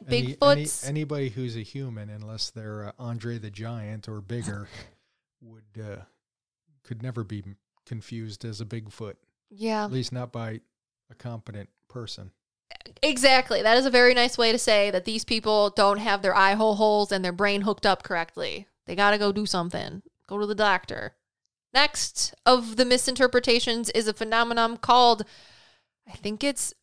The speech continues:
Speaker 2: pareidolia, which is the fact that humans as a species are really, really good at picking up other things that are living, specifically faces. And pareidolia, pareidolia, yeah, pareidolia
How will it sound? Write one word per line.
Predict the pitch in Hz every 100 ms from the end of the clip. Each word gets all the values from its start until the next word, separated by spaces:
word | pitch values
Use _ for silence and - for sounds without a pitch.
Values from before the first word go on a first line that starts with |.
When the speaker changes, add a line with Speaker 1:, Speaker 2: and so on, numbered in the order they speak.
| _ -
Speaker 2:
pareidolia, | 214 208 190 170 175 208 247 269 285 _ _ _
which | 208 208 - -
is | 214 208
the | -
fact | - 208 208 -
that | 202 180
humans | - 277 277 214 208 247 - -
as | 196
a | 180
species | - 196 - 175 180
are | 202 196
really, | 202 285 302
really | 262 262
good | 208 220 247 208 196
at | 202 202 -
picking | - 240 247 220
up | 214 - -
other | 226 240 254
things | 247 240 240 233 220
that | 208
are | 202
living, | 196 220 202 180
specifically | 180 - - 214 240 240 240 - 220
faces. | - - 214 - 294 311 320 - - - - _
And | 202 202 196 190 - _ _ _ _ -
pareidolia, | 214 214 196 208 240 233 202 175 175 214 _ -
pareidolia, | 190 196 185 175 185 180 185 -
yeah, | 202 - -
pareidolia | 185 214 180 190 170 170